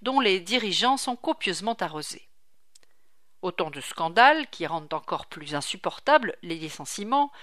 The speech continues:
les baisses de salaire, les expulsions et les coupes budgétaires dans les services publics.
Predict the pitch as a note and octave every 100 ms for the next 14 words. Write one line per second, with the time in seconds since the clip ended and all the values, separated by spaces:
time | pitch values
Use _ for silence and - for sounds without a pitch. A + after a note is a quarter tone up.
0 | - E3+ C#3+ C#3 - - F#3+ A3+ C#4 C#4+
1 | D#3+ C#3+ C3 G#3 - F#3 F#3 - D#4 F#3+
2 | D3 - B3+ G3 F3 F3 - A3+ C4 A3+
3 | - - - F3 E3+ F3 A#3 A#3 - D3+
4 | C3+ - -